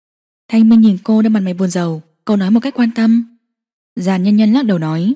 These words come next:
"Cũng không riêng gì chuyện này, trước mắt tôi còn có chuyện quan trọng hơn." Cô thật sự không biết bây giờ nên làm như thế nào nữa. Chuyện mang thai thật sự phải nói cho Thẩm Tây Thừa sao? Liệu anh ta có tin không? Anh ta có lẽ sẽ không tin.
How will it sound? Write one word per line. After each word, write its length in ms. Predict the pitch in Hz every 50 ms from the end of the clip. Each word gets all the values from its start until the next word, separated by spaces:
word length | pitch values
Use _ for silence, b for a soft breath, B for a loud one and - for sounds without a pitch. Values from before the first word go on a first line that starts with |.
| - _ _ _ _ _ _ _ _ _ _ _ _ _ _ _ _ _ _ _ _
"Cũng 220 | - 208 202 196
không 240 | 220 - 247 226 226
riêng 140 | 220 233 220
gì 100 | 214 202
chuyện 180 | 196 208 190
này, 280 | 190 185 180 175 170 175 - _ _ _ _
trước 120 | - - 254
mắt 180 | 254 277 269 262
tôi 280 | - 220 208 208 208 208 - _ _ _
còn 140 | - 214 196
có 120 | - 190
chuyện 160 | 208 - 226
quan 140 | - 240 233
trọng 180 | 233 247 220 214
hơn." 280 | 214 220 226 226 233 233 - _ _ _ _ _ _ _ _ _ _ _ _ _ _ _ _ _ _ _ _ _
Cô 200 | _ - 196 196
thật 140 | 196 208 190
sự 160 | 180 - 180
không 220 | 175 - 226 208 202
biết 260 | 220 233 254 285 - _ _ _ _ _ _ _
bây 180 | 214 226 220
giờ 360 | 208 - 208 202 190 185 180 -
nên 140 | 202 226 220
làm 120 | 214 196
như 60 | 202
thế 100 | 247 285
nào 180 | 269 240 190 170
nữa. 320 | 160 165 151 190 226 262 262 - _ _ _ _ _ _ _ _ -
Chuyện 200 | - 220 208 202
mang 180 | 214 220 220
thai 100 | 226 220
thật 120 | 214 220 208
sự 160 | 202 - 208
phải 120 | - 208
nói 160 | 190 190 190
cho 200 | 202 - 240 226
Thẩm 240 | 226 220 233 220 196
Tây 140 | 202 254 262
Thừa 180 | - 233 196 185
sao? 380 | - - 220 220 233 240 247 240 - _ _ _ _
Liệu 180 | - 220 208 170
anh 140 | 233 240 233
ta 100 | 233 226
có 120 | - 214
tin 180 | - 262 262 254
không? 340 | 247 254 254 254 254 262 262 - _ _ _ _ _ _ _ _ _ _ _ _ _
Anh 200 | _ 208 214 202
ta 100 | 202 208
có 140 | 208 - 202
lẽ 120 | 208 220
sẽ 140 | 233 - 240
không 180 | 233 247 240 226
tin. 320 | 233 233 226 233 226 220